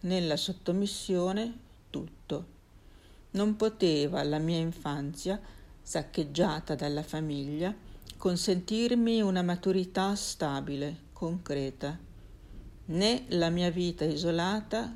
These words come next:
consentirmi qualcosa di meno fragile di questo dibattermi fra ansie e incertezze. All'infanzia sono sopravvissuta, all'età adulta sono sopravvissuta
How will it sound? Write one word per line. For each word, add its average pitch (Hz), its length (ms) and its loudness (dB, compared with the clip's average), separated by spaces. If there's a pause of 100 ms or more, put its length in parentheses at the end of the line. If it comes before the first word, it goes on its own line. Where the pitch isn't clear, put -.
(120)
consentirmi 180 1000 0
qualcosa 156 600 -2
di 143 100 -6
meno 151 240 -2
fragile 185 680 -2 (480)
di 185 160 0
questo 185 400 4
dibattermi 196 880 0
fra 160 240 -2
ansie 175 680 -2
e 170 100 -2
incertezze. - 1080 -6 (1160)
All'infanzia 202 1000 4
sono 185 320 0
sopravvissuta, 160 1200 -4 (520)
all'età 170 600 4
adulta 202 760 2
sono 160 400 0
sopravvissuta 151 1160 -4